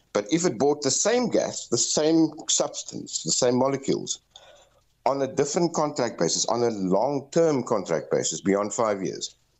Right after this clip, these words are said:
it would have spent s-, only seven point six, and I'm sorry to use the word only,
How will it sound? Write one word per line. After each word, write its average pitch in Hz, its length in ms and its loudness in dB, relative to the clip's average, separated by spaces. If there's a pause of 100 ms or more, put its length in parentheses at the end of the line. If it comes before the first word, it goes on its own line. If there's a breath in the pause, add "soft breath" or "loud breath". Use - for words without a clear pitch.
(360 loud breath)
it 127 220 0
would 117 160 4
have 117 120 2
spent 127 520 0
s-, - 300 0
only 131 360 2
seven 117 420 0
point 107 240 2
six, - 460 0
and 101 120 2
I'm 101 100 -2
sorry 131 220 -2
to 120 100 -6
use 107 160 0
the 98 80 2
word 95 160 4
only, 107 380 2